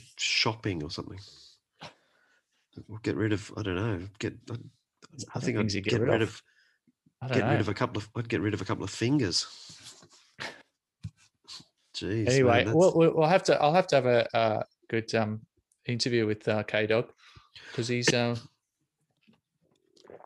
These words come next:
Speaker 2: he's a very smart, um, cookie, and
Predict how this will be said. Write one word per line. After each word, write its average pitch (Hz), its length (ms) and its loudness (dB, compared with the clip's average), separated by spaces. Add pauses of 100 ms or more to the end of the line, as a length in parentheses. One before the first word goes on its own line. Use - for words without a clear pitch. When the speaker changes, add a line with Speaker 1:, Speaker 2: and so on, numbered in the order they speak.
(400)
Speaker 2:
he's 123 200 0
a 131 100 6
very 151 420 4
smart, 123 600 2 (180)
um, 110 540 -2 (640)
cookie, - 360 -8 (580)
and 113 320 -4